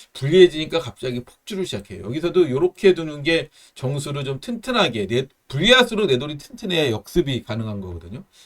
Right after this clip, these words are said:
그리고 종반도 기대할 수 있는 건데 여기를 두니까 요거 이어주고요. 그리고도 요것도 둬야 되는데 안 두고 여길 두니까 백은 튼튼하게 연결하고 이것도 여기 이쪽이 더 마-,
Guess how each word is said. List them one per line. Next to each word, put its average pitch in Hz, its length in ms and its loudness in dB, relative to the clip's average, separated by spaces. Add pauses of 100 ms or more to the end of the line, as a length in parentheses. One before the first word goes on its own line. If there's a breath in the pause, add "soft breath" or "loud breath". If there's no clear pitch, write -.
(140 soft breath)
그리고 120 140 -6
종반도 156 440 0
기대할 127 360 0
수 127 100 -8
있는 110 120 -6
건데 110 420 -6 (720 loud breath)
여기를 202 400 2
두니까 143 680 -4 (360)
요거 151 180 -4
이어주고요. 131 720 2 (300)
그리고도 208 360 -2
요것도 185 480 6
둬야 160 260 4
되는데 139 280 0
안 117 240 0
두고 135 220 -4
여길 110 320 -2
두니까 101 600 -8 (840)
백은 131 220 -2
튼튼하게 156 520 -4
연결하고 107 720 -6 (520)
이것도 165 460 0
여기 110 220 2
이쪽이 104 560 -6
더 90 140 -12
마-, 92 180 -18